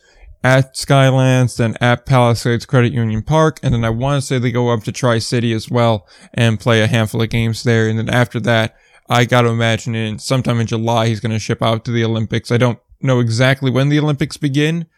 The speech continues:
but I imagine it'd be, like, uh, ten days beforehand that you probably have to, uh, go and join up the team, uh, join up with the team there. So either way, I still wanna know how they manage this.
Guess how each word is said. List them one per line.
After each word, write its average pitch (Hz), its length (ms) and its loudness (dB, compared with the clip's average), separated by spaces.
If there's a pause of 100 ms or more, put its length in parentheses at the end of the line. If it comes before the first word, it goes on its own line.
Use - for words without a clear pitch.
(160)
but 117 100 2
I 117 60 4
imagine 113 340 0
it'd 110 80 -6
be, 113 140 -2
like, 113 340 -4
uh, 120 200 -4
ten 127 220 0
days 113 220 0
beforehand 117 600 -4
that 110 60 -4
you 110 80 -6
probably 117 340 -2
have 117 220 -2
to, 120 260 0
uh, 113 120 0 (560)
go 127 200 4
and 117 100 4
join 120 180 4
up 110 100 -2
the 120 80 -10
team, 113 400 -2 (600)
uh, 120 200 0
join 113 180 -6
up - 80 -8
with 117 140 -4
the 127 80 -10
team - 280 -8
there. 135 200 -6
So 131 280 -6 (360)
either 156 240 4
way, 139 220 6
I 143 120 4
still 196 260 2
wanna 165 160 4
know 143 100 2
how 147 240 2
they 143 100 4
manage 127 440 2
this. - 360 -8